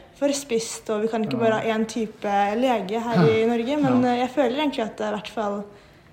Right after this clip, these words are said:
Speaker 1: her i Oslo så er det veldig
Speaker 2: Mm.
Speaker 1: mange forskjellige typer
Speaker 2: Mm.
Speaker 1: mennesker, selv om alle har den
Speaker 2: Veldig.
Speaker 1: egenskapen
Speaker 2: Ja,
Speaker 1: at de har hatt
Speaker 2: veldig.
Speaker 1: gode karakterer.
Speaker 2: Ja,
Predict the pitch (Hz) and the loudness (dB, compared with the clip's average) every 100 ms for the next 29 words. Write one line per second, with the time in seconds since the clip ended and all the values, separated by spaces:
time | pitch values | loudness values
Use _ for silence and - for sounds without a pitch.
0 | - 233 226 240 - 302 311 240 233 294 | -4 0 2 0 -2 -4 -2 -2 0 2
1 | 262 226 214 - - - 262 - 220 190 | 2 2 0 -6 -20 -14 -8 -6 -4 -4
2 | 214 233 220 208 180 - 240 - 226 226 | -4 -4 -2 -2 -2 -6 -8 -2 0 0
3 | 226 233 185 202 208 190 180 185 151 147 | 2 0 0 0 2 2 0 0 2 2
4 | 110 - 185 - 190 196 - 135 139 139 | 2 0 -2 -4 -8 -6 -6 -4 -2 0
5 | 143 226 220 220 226 190 180 185 196 - | 4 2 2 -2 -4 -4 -4 -6 -6 0
6 | 220 208 165 - - - - 127 120 | 2 2 -2 -10 -20 -20 -12 -8 -6